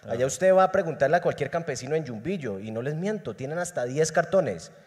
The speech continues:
Speaker 1: de producción sostenible, de producción de abonos, de, bueno, de lo que ustedes se puedan imaginar, ¿cierto?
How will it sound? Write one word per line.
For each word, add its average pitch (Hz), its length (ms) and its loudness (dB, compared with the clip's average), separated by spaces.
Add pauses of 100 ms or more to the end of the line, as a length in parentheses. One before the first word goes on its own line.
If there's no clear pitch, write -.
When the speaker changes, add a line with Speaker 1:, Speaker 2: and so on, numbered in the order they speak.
(180)
Speaker 1:
de 151 240 2
producción 123 520 -4
sostenible, 117 760 -8
de 113 80 -2
producción 110 520 -6
de 113 80 -2
abonos, 113 600 0
de, 110 100 -4
bueno, 123 260 0
de 120 140 -8
lo 131 160 -2
que 127 180 -8
ustedes 123 320 -6
se 143 80 -6
puedan 117 200 -6
imaginar, 110 460 -6 (300)
¿cierto? - 340 -10